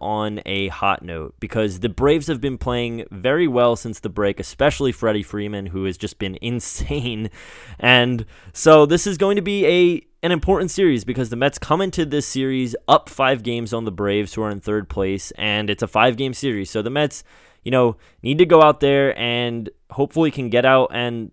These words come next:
and start with some wins in the doubleheader. So in game one, Marcus Stroman will be starting. He is seven and eight this season with a two fifty-nine E R A. He's coming off an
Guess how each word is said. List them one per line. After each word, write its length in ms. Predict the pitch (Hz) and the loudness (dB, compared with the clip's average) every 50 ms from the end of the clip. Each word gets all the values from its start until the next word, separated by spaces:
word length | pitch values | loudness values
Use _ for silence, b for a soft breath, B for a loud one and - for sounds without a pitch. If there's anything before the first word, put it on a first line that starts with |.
| _ _ - | _ _ -8
and 160 | 117 120 113 | -8 -8 -8
start 340 | - - - 120 117 131 117 | -8 -2 2 2 4 4 2
with 160 | 120 123 - | 0 -2 -4
some 220 | - 131 127 120 110 | -2 -4 -4 -2 -2
wins 280 | 117 120 123 123 107 | -4 -4 -4 -6 -6
in 100 | 123 123 | -6 -4
the 100 | 123 117 | -4 -2
doubleheader. 640 | 101 117 113 120 113 98 117 123 120 98 62 50 - | 0 0 0 0 -2 -2 -2 -2 -2 -4 -6 -8 -10
So 380 | - - - - 131 123 120 - | -12 -4 0 4 4 4 4 2
in 240 | - 143 135 127 107 | 0 -2 -2 0 0
game 260 | - 196 226 233 190 | 2 2 2 2 2
one, 240 | 147 139 147 147 143 | 2 2 2 2 2
Marcus 400 | 127 117 123 143 - 156 139 - | 2 2 2 2 0 -2 -6 -4
Stroman 340 | - - 127 123 123 120 117 | -4 -4 -2 -2 -2 -4 -4
will 120 | 113 107 | -4 -4
be 80 | 107 104 | -4 -6
starting. 440 | - - 104 101 101 104 104 104 | -4 -2 -2 0 0 -2 -4 -8
He 220 | 98 92 113 117 117 | -8 -8 -6 -6 -4
is 220 | - 87 107 98 | -4 -4 -4 -4
seven 320 | - - 151 156 156 175 170 | -2 0 2 2 2 2 -2
and 120 | 160 156 | -4 -2
eight 260 | 131 123 131 - - | -2 -2 -2 -4 -4
this 140 | 104 117 - | -6 -8 -6
season 380 | - - 113 110 107 117 110 107 | -6 -6 -6 -6 -6 -8 -6 -6
with 160 | 104 - - | -6 -6 -6
a 80 | 95 | -8
two 240 | 92 - - - 175 | -8 -8 -6 -6 -6
fifty-nine 580 | 175 - 147 120 - - 117 107 104 104 104 104 | -4 -4 -6 -6 -6 -8 -8 -6 -6 -6 -6 -6
E 120 | 104 101 | -4 -2
R 180 | 98 98 98 98 | -2 0 0 0
A. 160 | 95 95 95 | 0 0 -2
He's 220 | 90 101 107 - | -4 -6 -10 -10
coming 260 | - - 135 131 117 104 | -8 -8 -8 -6 -4 -2
off 220 | 90 107 107 - | -2 -2 -2 -4
an 100 | 107 | -8